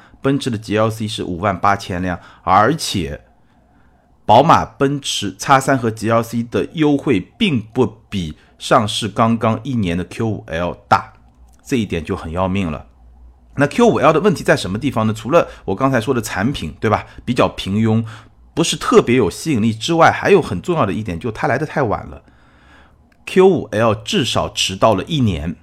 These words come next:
那大家可以想一想，我刚才说到的原因里面，哪个原因会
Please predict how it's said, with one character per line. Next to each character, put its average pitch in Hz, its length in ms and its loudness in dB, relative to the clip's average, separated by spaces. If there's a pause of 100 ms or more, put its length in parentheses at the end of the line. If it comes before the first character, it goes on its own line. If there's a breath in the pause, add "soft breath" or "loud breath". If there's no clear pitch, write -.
那 104 120 -2
大 113 120 0
家 110 120 2
可 110 120 -6
以 113 60 2
想 92 180 -4
一 95 60 -2
想， 98 160 -2
我 82 60 -4
刚 113 180 -4
才 113 100 -4
说 117 180 -4
到 113 100 0
的 95 80 -4
原 87 180 -4
因 104 140 -2
里 98 80 -2
面， 101 200 0
哪 90 280 0 (100)
个 185 160 6
原 95 240 0
因 101 140 -2
会 101 260 -2